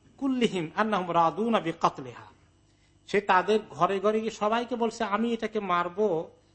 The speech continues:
তোমরা সবাই একমত আছে কিনা তাই বলো, কেউ দ্বিমত থাকলে আমি মারবো না।" এই যারা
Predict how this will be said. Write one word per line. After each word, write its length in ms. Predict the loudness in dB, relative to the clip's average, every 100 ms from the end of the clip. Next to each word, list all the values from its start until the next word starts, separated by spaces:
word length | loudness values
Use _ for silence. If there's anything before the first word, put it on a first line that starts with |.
| _
তোমরা 200 | 2 2
সবাই 320 | 4 4 4
একমত 380 | 4 2 2 0
আছে 220 | 0 -4
কিনা 220 | -6 -6 -2
তাই 200 | 2 2
বলো, 200 | -2 2
কেউ 180 | 4
দ্বিমত 280 | 4 4 2
থাকলে 220 | 0 0
আমি 140 | 0 4
মারবো 260 | 2 2
না।" 240 | -4 -16 _ _ _ _ _ _ _ _ _ _ _ _ _ _ _
এই 100 | -6 -6 -8 _ -10
যারা 460 | -2 0 0 -2